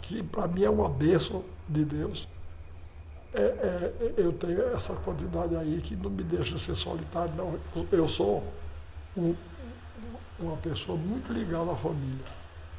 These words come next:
Desde os meus irmãos e minha mãe, meu pai eu convivi muito pouco, três anos somente. Quando ele morreu eu tinha três anos.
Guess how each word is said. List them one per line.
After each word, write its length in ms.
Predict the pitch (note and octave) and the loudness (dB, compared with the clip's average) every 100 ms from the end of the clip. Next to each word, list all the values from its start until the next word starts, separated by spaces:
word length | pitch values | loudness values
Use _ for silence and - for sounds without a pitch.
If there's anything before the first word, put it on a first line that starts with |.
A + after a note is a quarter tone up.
| - | -2
Desde 480 | E3 G#3+ B3+ G#3 C4 | 10 12 12 8 4
os 280 | C4 F#3 G3 | 4 2 6
meus 280 | A3+ G3+ | 8 10
irmãos 400 | F#3 E3 F3+ G3+ | 8 4 4 4
e 80 | - | 4
minha 280 | F#3+ G3 - | 0 2 2
mãe, 380 | D#3+ E3 G3 D#3+ - - - - - - - - - | 2 0 -2 -4 -8 -12 -14 -14 -14 -14 -14 -12 -6
meu 220 | F3+ F3+ E3 | 2 2 2
pai 240 | - G2 | 2 4
eu 100 | G2 | 4
convivi 420 | G3 E3+ E3+ D3 | 4 4 4 4
muito 320 | E3+ E3 D#3 - | 4 2 0 0
pouco, 340 | F3 F3+ F3 - | 2 2 0 -8
três 340 | - F3+ F3+ C#3+ | -4 2 4 4
anos 240 | E3+ D#3+ | 0 0
somente. 420 | E3+ D3+ D#3 F3 - - - - - - | -2 0 0 -2 -6 -12 -14 -14 -12 -4
Quando 200 | F#3 E3 | -2 0
ele 120 | D#3+ | 0
morreu 220 | E3+ C3+ | 2 2
eu 80 | D#3+ | 2
tinha 220 | - D#3+ | -2 -4
três 300 | D3 E3+ E3 | -2 -2 0
anos. 320 | C3+ D3+ F3+ | -2 -4 -6